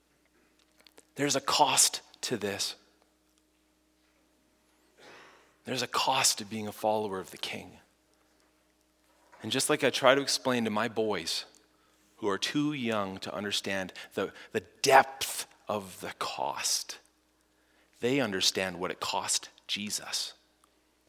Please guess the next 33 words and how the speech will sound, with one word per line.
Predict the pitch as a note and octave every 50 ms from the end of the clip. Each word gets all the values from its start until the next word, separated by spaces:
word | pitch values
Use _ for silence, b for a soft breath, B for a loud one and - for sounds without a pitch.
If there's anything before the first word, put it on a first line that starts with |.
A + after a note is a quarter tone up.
| _ _ _ _ _ _ _ _ _ _ - - _ - B B B
And | G#2+ G#2+
then | G#2+ G#2 G#2
they | G#2+ A2+ B2+ C#3
see | - - - D3
the | B2+ B2+
way | A#2 A#2+
that | G#2+ G2
mom | - G2+ A2 A#2 B2 B2 A#2+ A2+
and | G#2 F#2+
dad | - A2+ A2+ A2+ A2+ A2+ A2+ A2 - - B B B
live | B G#2+ A2 G2 F#2
it | F2+ E2+
out. | F2+ F2 E2+ - - - - _ b b b b
And | A#2 A2 G#2
one | A2 B2+ C#3 C3
day | A2+ B2+ B2 A#2+ A#2+
when | G#2+ A2+
they're | B2 C3
older, | B2 G#2+ G#2+ G2+ G2+
they'll | G2 F#2+ G2+ F#2 - -
understand | A2+ B2 B2 B2 - - - - A#2 A2+ A#2 A2 G2+ F#2+ D#2+ - - b b b b
how | b - G2
much | G2 F#2+ F#2+ - A2
it's | - -
cost | - - - F#2+ F2+ - - -
mom | G2 F#2 F2+ F2 F2+
and | F2
dad | D#2+ D#2+ D#2+ E2 -
to | -
be | F2
followers | - - - D2+ D#2+ E2+ D#2 C#2+ D#2 D2+ D2
of | - -
Jesus. | - D2+ E2 D#2 - - - -